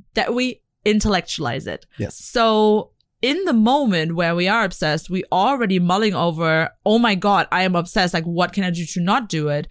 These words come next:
Speaker 2: Right.
Speaker 1: Then we overanalyze anything el-, everything else that happens.
Speaker 2: Right.
Speaker 1: But what sometimes happens, and what definitely happened in my place, like,
Speaker 2: Mm-hmm.
Speaker 1: I try to monitor myself
Speaker 2: Okay.
Speaker 1: and not act in the way that I wanted to.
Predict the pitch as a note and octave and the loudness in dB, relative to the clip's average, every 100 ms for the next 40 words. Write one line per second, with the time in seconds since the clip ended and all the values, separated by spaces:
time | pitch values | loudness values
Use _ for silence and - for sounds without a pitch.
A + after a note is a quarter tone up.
0 | - G#2 A3 B3+ B3 - G3+ F#3 - F#3 | -4 0 0 0 0 0 0 0 -2 -2
1 | E3+ E3 E3+ F3 F3 E3+ D#3+ F3+ F3+ F3 | -2 -4 -4 -4 -6 -6 -4 -4 -2 -4
2 | F3 E3 G#3 C4+ F3 D#3 - G2+ F#2+ - | -6 -4 -2 -2 -4 -4 -2 0 -2 -4
3 | - - - - G#3 G3 - _ - A3 | -18 -20 -20 -4 -2 -2 -6 _ -4 -2
4 | D4+ - G4 F4 C4 G#3+ A3 A#3 E3+ F3 | 0 -2 -4 -4 -4 -2 -4 -2 -2 -2
5 | G#3 A#3+ - G3 A#3+ C#4 A#3 A3 F#3+ E3+ | -4 -4 -6 -4 -4 -2 -4 -4 -4 -2
6 | F3+ G3 E3 D#3 E3 E3 G#2 G2+ F3 F3+ | -4 -2 -2 -2 -2 0 2 2 0 0
7 | A3+ B3+ B3+ - G#3 F#3 E3+ E3 D#3 F#3 | -2 -2 -4 0 0 0 0 -2 -2 -2
8 | A#3+ B3+ C4+ D4 D#4+ - _ - - G2+ | -4 -2 -4 -4 -6 -8 _ -4 -2 -2
9 | D3+ _ _ _ - - G3+ G#3 - F3+ | -4 _ _ _ -12 -2 0 0 -2 -2
10 | F3+ G#3 - D#3+ D#3 F#3+ E3+ D#3+ D#3 D#3+ | 0 0 -2 -6 -6 -4 -2 -2 -2 -4
11 | D#3 D#3 D3 D3+ - G3+ | -6 -8 -8 -8 -6 -8